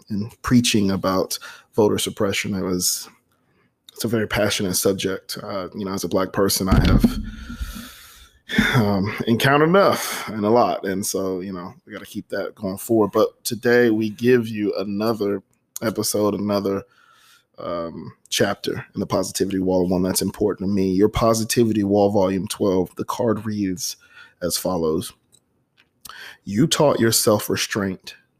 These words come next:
You thought it was your greatest tool. Opening up your heart,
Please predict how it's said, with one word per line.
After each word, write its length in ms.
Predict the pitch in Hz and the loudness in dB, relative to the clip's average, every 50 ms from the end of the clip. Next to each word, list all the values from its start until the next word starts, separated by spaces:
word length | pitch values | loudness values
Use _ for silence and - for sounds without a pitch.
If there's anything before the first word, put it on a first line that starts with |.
| _ _ _ _ | _ _ _ _
You 180 | - 92 95 98 | -2 -2 -2 -2
thought 460 | - - - 120 113 107 - - - | 0 0 2 4 4 4 2 2 2
it 80 | 104 | 0
was 180 | 104 104 104 101 | 2 0 -2 -2
your 100 | 101 95 | -4 -6
greatest 460 | 87 - 95 92 92 90 90 - - | -4 -4 -4 -2 -2 -4 -4 -6 -8
tool. 460 | - - 104 95 80 - - - - _ _ _ _ _ _ _ _ _ _ _ _ - | -6 -6 -4 -4 -4 -6 -8 -10 -14 _ _ _ _ _ _ _ _ _ _ _ _ -2
Opening 380 | 104 110 - 135 120 113 110 | -2 0 2 2 2 4 2
up 160 | 104 95 - - | 2 0 -2 -4
your 100 | 95 98 | -4 -4
heart, 440 | - - 123 131 147 - - - | -2 0 2 2 2 2 0 -8